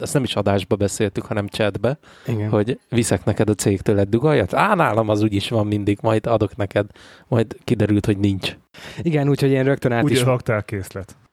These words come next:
Speaker 2: rögtön
Speaker 1: Hát
Speaker 2: átgurultam a praktikárba, ahol ezerötszázkilencven
Speaker 1: Várjál.
Speaker 2: forintért
Speaker 1: N-
Speaker 2: vettem egyet.
Speaker 1: Én mikor megígértem a Gergőnek, hogy á, ilyen úgy is van, én akkor nem néztem meg előtte, hogy,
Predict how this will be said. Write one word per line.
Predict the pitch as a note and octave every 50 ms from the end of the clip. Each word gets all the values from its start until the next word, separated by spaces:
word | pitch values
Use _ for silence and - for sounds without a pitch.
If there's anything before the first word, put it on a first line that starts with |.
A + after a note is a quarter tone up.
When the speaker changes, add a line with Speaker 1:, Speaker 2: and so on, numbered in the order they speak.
| _ _
Speaker 2:
rögtön | - - - - - A#4+ C#3+ C3
Speaker 1:
Hát | B2+ C3+ C3
Speaker 2:
átgurultam | - B2+ A#2 A2+ B2 A#2 - B2 B2
a | B2+ C3
praktikárba, | A2 - - C3 A#2 - - B2+ A2 - A#2 A2+ A2+ A2 A#2
ahol | A2+ A2+ A#2+ B2+
ezerötszázkilencven | A#2 A2 A2+ A2 A2 - - A#2 A2 - - - A#2 G#2+ B2+ B2 G#2+
Speaker 1:
Várjál. | G2+ G#2+ A2 G#2
Speaker 2:
forintért | - - A#2 A2 A2 G#2+ G2+ - - A2+ A2 G#2+
Speaker 1:
N- |
Speaker 2:
vettem | A2 A2 B2+ - - A2 G#2+
egyet. | G#2+ G#2+ G#2 G#2 A2+ B2 C3+ - - _ _ _ _ _ _
Speaker 1:
Én | - C3+ A#2+
mikor | A#2+ A#2 - - B2+ A#2
megígértem | A#2+ C3+ C3+ B2 G#2 A2 G#2+ G2+ - - G#2 G#2
a | G2+
Gergőnek, | G2+ A2 G#2 G#2+ G2 G#2 G#2+ G#2 G#2 F#2+
hogy | - A#2 G#2+ D3+
á, | G#3+ C4+ D3
ilyen | C3+ B2 A#2+ A#2 A#2
úgy | A2 G#2
is | G#2 - - -
van, | A#2 A2+ A#2+ B2 E3+ -
én | - A#2 A2+
akkor | G#2+ - A#2+ A2+
nem | C3 C#3+ C3
néztem | A2 G2+ G2+ F#2+ - - A2 G2+
meg | G2+ G#2 G#2 G2+
előtte, | G#2 G2+ G2+ G2 - - A2+ G#2
hogy, | G2+ G#2 G2+ G#2